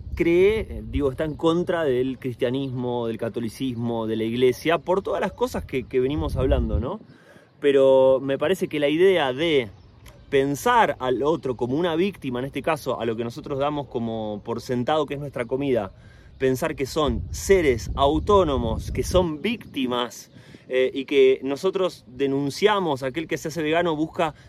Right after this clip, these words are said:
denunciar la crueldad de lo que está pasando, me parece un pensamiento muy cristiano, muy cristiano como esta cruz. No necesariamente eso es malo. A lo que voy con esto es que no necesariamente para la gente que,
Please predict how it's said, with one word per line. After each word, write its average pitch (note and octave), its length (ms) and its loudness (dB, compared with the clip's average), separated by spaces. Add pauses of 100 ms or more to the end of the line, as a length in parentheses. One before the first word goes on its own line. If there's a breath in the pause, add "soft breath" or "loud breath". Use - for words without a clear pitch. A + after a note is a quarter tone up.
denunciar C#3 640 2
la F#3+ 140 0
crueldad C3 680 0
de A#2+ 240 -8
lo A#2 100 -4
que G#2+ 80 -10
está F3+ 240 -2
pasando, D3+ 680 -4 (220 soft breath)
me A3 60 -10
parece D4+ 240 -4
un G#3+ 60 -4
pensamiento G3+ 520 0
muy A3+ 140 -2
cristiano, D3 720 -4 (920)
muy C4 140 -4
cristiano G3+ 360 -2
como D#3+ 160 -4
esta F#3 320 -2 (140)
cruz. E3+ 460 -2 (800 loud breath)
No A#3 140 2
necesariamente G#3 840 2
eso E3+ 400 -4 (100)
es C#3 140 -6
malo. B2 400 0
A B2+ 60 -2
lo E3 100 2
que D#3+ 80 -2
voy A3+ 160 6
con G#3 160 2
esto A3 180 -2
es F#3+ 80 -2
que D#3+ 140 -6
no F3+ 160 2
necesariamente F3 960 0
para A#2+ 220 0
la B2 100 0
gente D#3 380 -4
que, G#2 400 -4